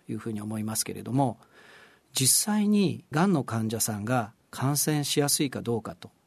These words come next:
いうのを、がんを持ってない方と比較したっていうデータはまだ存在しておりません。ですので、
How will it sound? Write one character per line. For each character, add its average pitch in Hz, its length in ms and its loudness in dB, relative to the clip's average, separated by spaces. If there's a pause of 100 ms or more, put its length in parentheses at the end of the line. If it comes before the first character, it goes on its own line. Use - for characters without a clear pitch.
い 127 80 -2
う 123 100 2
の 107 140 -2
を、 120 240 2 (500)
が 143 140 2
ん 120 160 -2
を 101 60 -6
持 131 100 2
っ 139 60 0
て 117 160 -2
な 143 160 2
い 95 160 -8 (100)
方 113 240 -4
と - 160 -8
比 - 80 -12
較 - 220 -4
し - 100 0
た 127 120 0
っ - 20 0
て - 180 -14
い 104 80 -6
う 104 60 -8
デ 107 140 -6
ー 110 40 -10
タ 110 140 -6
は 123 240 -2 (160)
ま 120 100 -4
だ 104 120 -6
存 123 200 0
在 110 160 -2
し - 80 -4
て - 80 -4
お 110 80 0
り 117 80 -2
ま 117 100 -4
せ 101 140 -4
ん。 87 80 -14 (1200)
で 156 80 4
す 165 140 2
の 127 140 2
で、 127 360 2